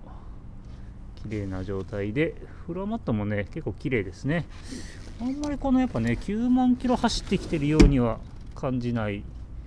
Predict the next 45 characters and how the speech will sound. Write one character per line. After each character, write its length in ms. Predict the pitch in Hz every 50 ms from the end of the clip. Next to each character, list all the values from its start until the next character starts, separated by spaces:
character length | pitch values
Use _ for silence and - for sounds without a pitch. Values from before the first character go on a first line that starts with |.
| - - - - - - - - - - -
な 80 | 123
か 80 | - 131
な 140 | 131 123 117
か 220 | - 120 110 110 - - - - - - -
綺 60 | 127
麗 120 | 113 101 90
で 80 | 92
す 80 | - -
ね。 280 | 160 185 190 156 - - - - - - - - - - - - - - - - - - - - - - - - - - - - - - - - - - - - - - - - - - - - - - - - - - - - - - - - - - - - - - - - - - - - - - - - - - - - - - - - - - - - - - -
リ 140 | 160 165 170
ア 80 | 170
シ 140 | - - 214
ー 20 | -
ト 100 | - -
の 100 | 120 110
方 160 | - 117 110
も 280 | 101 95 92 92 90 - - - - - - - - - - - - - - - - - -
こ 80 | - 135
ん 20 |
な 80 | 135 127
感 220 | - 131 127 123
じ 100 | 113 113
で、 180 | 107 117 107 - - - - - - - - - - - - - - - - - - - - - - - - - - - - - - - - -
特 80 | - -
に 120 | 139 123
気 120 | - -
に 120 | 143 135 131
な 100 | 131 127
る 80 | 110
よ 120 | 107 98 92
う 20 |
な 40 | 82
と 60 | -
こ 140 | - - 170
ろ 100 | 160 131
は 120 | 101 95 - - - -
見 120 | 127 113 107
当 100 | 107 104
た 100 | - 113
ら 80 | 101
な 100 | 104 104
い 80 | 95 -
で 80 | 82 -
す 120 | - -
ね。 200 | 143 175 160 117